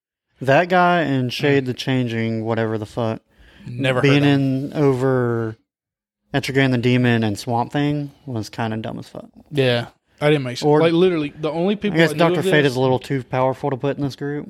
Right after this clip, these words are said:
Speaker 1: and not
Speaker 2: Doctor
Speaker 1: very
Speaker 2: Fate would be
Speaker 1: cooperative.
Speaker 2: a good guy. I would put, I mean,
Speaker 1: Yeah, he's also, well, I don't know.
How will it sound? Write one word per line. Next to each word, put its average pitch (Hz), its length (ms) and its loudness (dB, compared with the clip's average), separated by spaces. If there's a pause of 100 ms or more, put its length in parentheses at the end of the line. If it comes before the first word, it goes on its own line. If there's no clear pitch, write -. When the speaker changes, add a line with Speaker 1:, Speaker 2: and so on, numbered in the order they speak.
Speaker 1:
and 117 380 -4 (160)
not 123 140 -2
Speaker 2:
Doctor 131 180 2
Speaker 1:
very 131 100 2
Speaker 2:
Fate - 220 2
would 123 160 0
be 143 80 2
Speaker 1:
cooperative. 139 180 2
Speaker 2:
a 110 400 -4 (560)
good 190 240 0
guy. - 460 -6
I 143 120 2
would 190 200 2
put, 156 220 -2
I 143 40 -4
mean, 131 360 -4 (840)
Speaker 1:
Yeah, 139 100 2
he's 131 100 0
also, 160 260 -4
well, 135 260 0
I 113 160 0
don't 107 140 -10
know. 120 120 -16